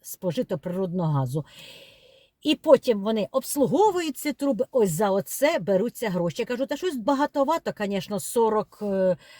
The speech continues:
е, сорок, я платила сорок один, а воно там в зимні більше газу, вийшло десь по п'ятдесят чотири, отак. Тому воно, оцей долг, оцей, що вони мені щас кажуть, заборгованість на початок березня,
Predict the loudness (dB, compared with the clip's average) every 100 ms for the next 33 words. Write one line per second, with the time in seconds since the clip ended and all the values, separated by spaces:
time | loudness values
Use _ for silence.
0 | -20 -10 -6 -4 -2 0 0 -2 -12 _
1 | _ _ _ _ _ -6 -4 -4 0 -2
2 | -2 -4 -4 -2 -2 -2 -2 -2 0 0
3 | 0 -2 -4 _ -4 2 4 4 2 0
4 | 2 2 2 0 0 2 0 -2 -6 -6
5 | -20 -6 -2 -2 -2 0 -2 -2 -6 -4
6 | -4 -4 -4 -4 -8 -6 0 4 4 4
7 | 0 -2 -6 -4 0 4 4 2 -2 -6
8 | -4 0 0 0 2 4 4 0 -6 -4
9 | -6 -4 -6 -8 -8 -6 -4 -4 -4 -6
10 | -6 -4 -2 -4 -10 -8 0 4 6 6
11 | 6 4 -2 -6 -8 -4 -2 -4 -2 0
12 | 0 0 -4